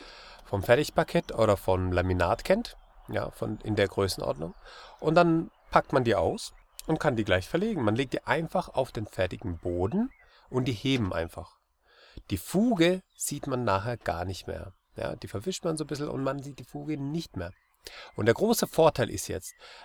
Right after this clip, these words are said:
ähm, das ist ja das, was der Nachteil war beim, beim Teppich früher, dass wenn du mal einen, ähm,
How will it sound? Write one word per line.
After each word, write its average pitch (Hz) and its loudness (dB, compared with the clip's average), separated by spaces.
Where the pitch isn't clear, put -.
ähm, 110 2
das 120 -2
ist 113 -4
ja 107 -2
das, 135 -6
was 104 -4
der 101 -2
Nachteil 107 0
war 90 6
beim, 90 0
beim 87 -4
Teppich 117 -4
früher, 165 4
dass 113 0
wenn 127 2
du 120 2
mal 101 6
einen, 98 2
ähm, 85 -4